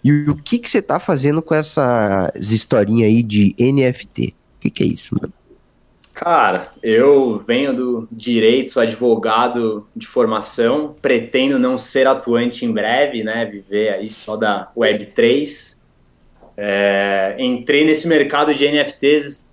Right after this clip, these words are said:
Speaker 2: em meados de dois mil e vinte. É, eu tenho um brother que trabalha com N F T há bastante tempo, ele tem um projeto muito legal que chama Galaxies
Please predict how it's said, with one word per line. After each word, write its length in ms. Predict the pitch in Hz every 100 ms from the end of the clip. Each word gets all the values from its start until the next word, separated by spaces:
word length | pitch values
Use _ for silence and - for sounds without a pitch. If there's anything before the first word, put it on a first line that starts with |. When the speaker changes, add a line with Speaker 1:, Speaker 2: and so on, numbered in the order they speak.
| _
Speaker 2:
em 140 | 123
meados 560 | 123 135 127 131 147 135
de 100 | 135
dois 240 | 131 131
mil 180 | 123 135
e 20 |
vinte. 760 | 113 113 135 170 - - - - _ _ _ _ _ _ _ 101
É, 640 | 101 104 104 104 104 117
eu 100 | 120
tenho 140 | 117 131
um 60 |
brother 560 | 127 131 156 151 131 131
que 160 | 131
trabalha 420 | 120 127 120 123 131
com 100 | 135
N 120 | 127
F 120 | 123
T 60 | 131
há 60 |
bastante 440 | 123 - 131 - -
tempo, 560 | 120 143 147 139 131
ele 180 | 117 113
tem 140 | 120
um 60 | 123
projeto 420 | 120 113 123 120
muito 220 | 123 135
legal 320 | 143 113 117 127
que 80 |
chama 260 | - 120 113
Galaxies 920 | 110 107 117 143 143 - - 139 -